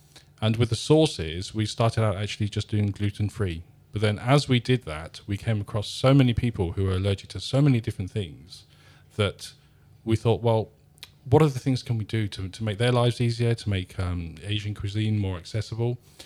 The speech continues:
So we started cutting out the M S G and the flour, uh, and we don't even use citric acid. So, you know, the, the, some people argue that citric acid is a natural product, and, and yes, it occurs naturally, but in, in actually in food production, it's not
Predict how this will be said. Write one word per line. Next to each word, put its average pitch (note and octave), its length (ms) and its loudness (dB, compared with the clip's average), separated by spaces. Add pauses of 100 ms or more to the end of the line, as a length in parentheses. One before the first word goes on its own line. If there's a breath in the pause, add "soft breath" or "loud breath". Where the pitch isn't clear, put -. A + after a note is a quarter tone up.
(140 loud breath)
So - 160 -2
we G2+ 80 2
started G#2 380 2
cutting G2+ 320 -2
out F#2+ 200 -4
the G2+ 100 -2
M F#2+ 100 0
S F#2 140 -4
G A2+ 380 0 (340 soft breath)
and F#2+ 120 -2
the F#2 40 -4
flour, G#2+ 560 4 (420 soft breath)
uh, G2 260 -2
and A#2 100 4
we B2 100 8
don't C#3+ 160 6
even A#2+ 160 6
use A2 240 2
citric G#2 280 -4
acid. B2 400 -4
So, G2+ 420 -4 (160)
you A#2 120 -4
know, A2 120 2
the, B2 160 -2
the, C#3+ 280 -10
some F3+ 180 0
people D#3+ 200 6
argue D3 200 6
that C3 100 2
citric C3+ 300 -2
acid A#2 240 4
is A#2 200 4
a A2+ 40 0
natural A2 260 0
product, A2+ 380 0
and, A2 160 0
and A#2 120 2
yes, A#2+ 180 0
it G#2 80 -6
occurs A2 300 2
naturally, F#2 480 -4
but G2 160 -2
in, G2+ 180 -2
in G#2+ 140 -2
actually A2+ 340 -2
in G#2 120 0
food A2 260 0
production, G2 400 -6
it's F2 120 -10
not G2 180 -4